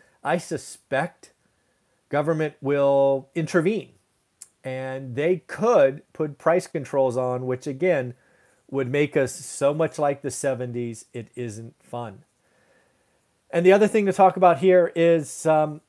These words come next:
rent. Man, rent. I did talk about national rent control. I don't think it's a thing, but you could see more kind of government intervention into rent. So again, prices are accelerating. And frankly, the Fed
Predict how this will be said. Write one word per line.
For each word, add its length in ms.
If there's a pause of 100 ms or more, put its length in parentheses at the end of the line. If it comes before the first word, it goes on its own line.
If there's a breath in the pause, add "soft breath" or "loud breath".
(180)
rent. 460 (160)
Man, 420 (160)
rent. 420 (580)
I 120
did 200
talk 220
about 220
national 360
rent 200
control. 400
I 80
don't 260
think 160
it's 160
a 60
thing, 400 (380)
but 200
you 120
could 200
see 680
more 420
kind 280
of 120
government 440
intervention 720
into 320
rent. 320
So 220
again, 340 (340 soft breath)
prices 600
are 220
accelerating. 640 (500)
And 460 (920)
frankly, 460
the 140
Fed 500